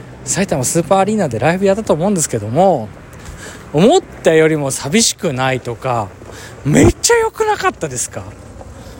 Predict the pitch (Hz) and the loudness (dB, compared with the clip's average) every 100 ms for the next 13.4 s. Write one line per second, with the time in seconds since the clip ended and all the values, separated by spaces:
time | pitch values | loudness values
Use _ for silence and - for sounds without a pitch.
0 | - - - - - - 330 392 - - | -20 -20 -12 -2 -2 2 4 4 2 2
1 | 480 440 453 - 339 - 175 180 165 143 | 2 4 0 0 -8 -4 -4 -4 -4 -6
2 | 113 104 127 - - - - - - - | -6 -8 -12 -16 -20 -20 -20 -18 -18 -16
3 | - 233 214 - 302 285 415 - 226 226 | 0 0 0 -2 -2 4 4 4 -4 -2
4 | 208 151 - 98 113 151 330 302 - 185 | -2 -2 -6 -12 -10 -2 0 0 0 -6
5 | 156 - 170 175 165 - 95 - - - | -6 -4 -2 -2 -4 -8 -12 -16 -20 -12
6 | - 214 180 165 123 - - - 120 139 | -2 0 2 0 -4 -14 -20 -14 -4 2
7 | 214 262 - - 240 233 226 156 135 - | 2 2 -4 -10 -6 -2 -4 -4 -8 -10
8 | 120 110 95 95 104 - - - - - | -12 -12 -14 -16 -16 -18 -20 -20 -20 -16
9 | - 220 247 127 - - - - - - | 0 2 2 -2 -14 -20 -20 -20 -20 -20
10 | - - - - 196 240 214 151 120 107 | -20 -20 -14 -6 -2 0 0 -2 -6 -10
11 | 107 - - - - - - - - - | -14 -18 -20 -20 -18 -20 -20 -20 -20 -16
12 | - 120 - 113 - 101 - 185 165 220 | -10 -8 -8 -12 -12 -12 -10 -8 -6 -4
13 | 202 - 123 | -4 -6 -8